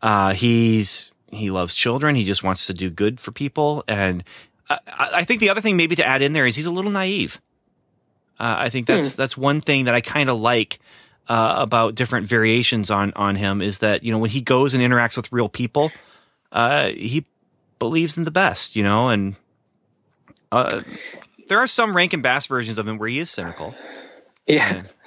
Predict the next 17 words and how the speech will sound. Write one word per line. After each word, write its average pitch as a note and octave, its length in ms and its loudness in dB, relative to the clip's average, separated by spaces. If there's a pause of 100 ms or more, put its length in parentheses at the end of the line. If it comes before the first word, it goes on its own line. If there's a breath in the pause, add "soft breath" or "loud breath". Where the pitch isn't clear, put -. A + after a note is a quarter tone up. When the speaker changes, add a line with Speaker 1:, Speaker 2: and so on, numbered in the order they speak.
(1040 loud breath)
Speaker 2:
Well, D#3+ 300 6
the E3 80 2
par-, - 220 0
yeah, F3 320 2 (100)
uh, C3+ 380 2
the C3+ 80 -8
Year D#3+ 100 2
Without D#3 220 2
a D#3 40 0
Santa F3+ 220 2
Claus, B2+ 300 -4
he's C3 140 -8
like, B2+ 200 -4
"I B2 180 -2
don't F#3+ 220 2
think F3 240 -2
kids E3+ 500 -4